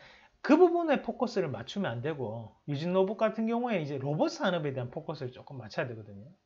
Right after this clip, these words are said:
무슨 말이냐? 결국에는 지금 우리가 최저임금 관련해서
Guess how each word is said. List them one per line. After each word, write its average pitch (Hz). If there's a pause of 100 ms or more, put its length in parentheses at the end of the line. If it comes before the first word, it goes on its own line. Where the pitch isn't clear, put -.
(480)
무슨 190
말이냐? 135
결국에는 240
지금 208
우리가 165
최저임금 247
관련해서 131